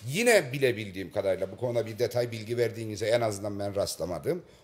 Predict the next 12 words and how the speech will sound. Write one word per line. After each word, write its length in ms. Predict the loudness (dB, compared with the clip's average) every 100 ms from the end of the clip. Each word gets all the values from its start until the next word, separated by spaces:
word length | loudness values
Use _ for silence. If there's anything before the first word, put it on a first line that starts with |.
| _
on 180 | 10 10
milyonu 440 | 8 2 0 2
bankaya 480 | 2 2 2 2 4
nakden 400 | 2 0 -2 -4
aktarılacak, 720 | -4 -6 -4 -2 0 0 -2 2
on 200 | 8 8
milyonluk 560 | 8 -4 -6 -8 -10 -8
da 160 | -8 -6
kaydi 420 | -4 -4 -4 -4
maksut, 440 | -4 -4 -10 -8
maksutlaşma 840 | -8 -8 -14 -6 -6 -6 -8 -10 -14 -20 -20 _
şeklinde 680 | -2 -2 -2 -4 2 2